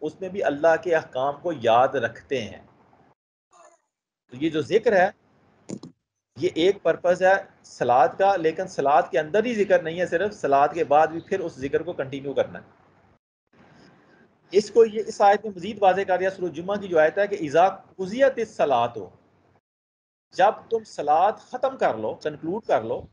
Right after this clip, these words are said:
जुमे की नमाज, "फ़ंतशिरू फ़िल अर्द", तो फिर फैल जाओ ज़मीन में, "वब्तगू मिन फ़ज़लिल्लाह", और तलाश करो अल्लाह का फजल, "वज़्कुरुल्लाह", और अल्लाह का जिक्र करो, "कसीरन",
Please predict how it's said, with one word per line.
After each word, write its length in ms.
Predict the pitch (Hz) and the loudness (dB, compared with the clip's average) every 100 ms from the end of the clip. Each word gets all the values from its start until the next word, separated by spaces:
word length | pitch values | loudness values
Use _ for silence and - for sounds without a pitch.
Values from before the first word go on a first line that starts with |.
| _ _ _ _ _ _ _ _ _ | _ _ _ _ _ _ _ _ _
जुमे 220 | 143 180 202 | -8 -6 -6
की 120 | 180 | -6
नमाज, 300 | 139 127 160 - - | -2 -2 -2 -4 -2
"फ़ंतशिरू 600 | 220 247 220 208 202 185 | 0 2 0 2 -2 -4
फ़िल 200 | 175 139 | -2 0
अर्द", 180 | 147 208 - _ _ _ _ _ _ _ _ - | 0 0 -10 _ _ _ _ _ _ _ _ -6
तो 60 | 156 | -4
फिर 180 | 185 190 - | -4 -4 -2
फैल 280 | 147 135 190 | 0 2 2
जाओ 160 | 190 | -2
ज़मीन 300 | 151 127 127 135 | -4 -14 -18 -16
में, 160 | 156 - _ _ _ _ _ _ _ _ _ _ _ _ _ | -18 -20 _ _ _ _ _ _ _ _ _ _ _ _ _
"वब्तगू 560 | 165 220 - 226 202 220 | 2 2 0 -4 -4 -8
मिन 120 | 208 185 | -12 -6
फ़ज़लिल्लाह", 920 | 175 175 175 151 135 156 185 - - | -4 -4 -6 -4 -2 -2 -4 -8 -2
और 260 | 147 170 - | 2 2 0
तलाश 360 | 135 147 185 - | 0 2 0 -2
करो 200 | 156 143 147 - | -6 -6 -8 -8
अल्लाह 240 | 127 131 | -2 -2
का 140 | 131 131 | -2 -4
फजल, 340 | 139 165 101 - _ _ _ _ _ 135 | -2 -4 -6 -20 _ _ _ _ _ 2
"वज़्कुरुल्लाह", 840 | 208 214 226 185 147 135 156 175 | 2 2 -2 -2 -2 -2 0 2
और 80 | 160 | 0
अल्लाह 260 | 156 160 | -2 -2
का 140 | 165 131 | -2 -4
जिक्र 280 | 120 180 196 | -4 -4 -4
करो, 280 | 139 120 131 - | -4 -4 -4 -6
"कसीरन", 460 | 135 156 170 156 | -10 -8 -6 -8